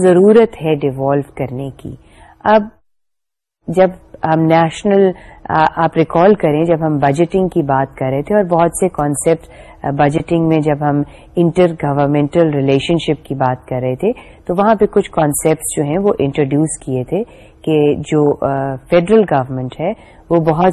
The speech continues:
سی ریسورسز ٹرانسفر کرتی ہے to the provincial government۔ اس میں why devolve، why devolve means کیا ضرورت ہے کہ اتھارٹی یا پاور جو ہے وہ لوئر لیول پہ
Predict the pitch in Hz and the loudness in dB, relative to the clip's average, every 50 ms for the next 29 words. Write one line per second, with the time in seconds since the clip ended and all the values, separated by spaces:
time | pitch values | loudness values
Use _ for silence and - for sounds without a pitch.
0 | - - 180 170 147 147 139 - - 139 139 139 - 185 180 - - - 147 139 | 0 0 0 0 0 0 -2 0 -2 -2 -2 0 -2 -2 -2 -2 -2 -2 -2 -2
1 | 139 143 - - - 170 160 156 - 139 127 123 - 147 165 196 190 - - 143 | 0 -2 -4 -2 -2 -2 -2 -2 -4 -6 -6 -6 -6 -2 -2 -2 -2 -2 -4 -4
2 | 135 135 185 190 - - 139 123 131 127 123 - - 135 131 123 - 117 113 113 | 0 0 -2 -2 -2 -6 -4 -2 -2 -4 -6 -6 -6 -8 -8 -6 -6 -8 -8 -8
3 | - 120 117 117 117 - - _ - _ _ _ _ - 233 247 - - 254 262 | -8 -8 -8 -8 -10 -12 -16 _ -20 _ _ _ _ 0 0 0 0 2 2 2
4 | 262 226 170 175 175 190 208 233 196 165 175 147 139 151 160 151 131 120 120 - | 2 2 2 2 2 4 4 4 2 2 0 0 2 2 2 2 2 0 -4 -10
5 | - - 156 160 165 185 214 233 202 185 170 151 160 170 175 185 190 196 190 202 | -14 -10 -2 0 2 2 2 2 2 0 -2 0 0 2 4 4 4 4 2 0
6 | - _ - - 170 156 160 165 160 - - - 208 196 202 185 160 165 156 160 | -6 _ -12 -8 -4 -2 -2 -2 -2 -4 -6 -2 0 0 0 0 2 0 0 2
7 | 170 202 220 220 185 - - 143 135 131 139 - - - - - - _ - 175 | 2 4 4 4 2 0 -4 -8 -6 -6 -6 -8 -12 -20 -20 -20 -18 _ -2 -2
8 | 175 - - 160 - - 165 160 165 170 185 180 185 196 185 180 175 170 160 - | -2 -2 -2 -6 -6 -6 -2 0 2 2 2 0 2 0 0 2 2 0 0 0
9 | - 147 147 151 156 175 165 151 - 151 139 139 180 262 - - - _ - - | 0 -2 0 2 2 0 0 0 -2 -4 -2 -2 -2 -6 -6 -10 -20 _ -18 -6
10 | - 170 180 170 160 156 151 151 165 180 185 185 165 143 135 135 131 135 135 131 | -2 0 0 2 0 -2 0 2 4 6 6 4 4 2 0 -2 -2 -2 -4 -4
11 | - | -2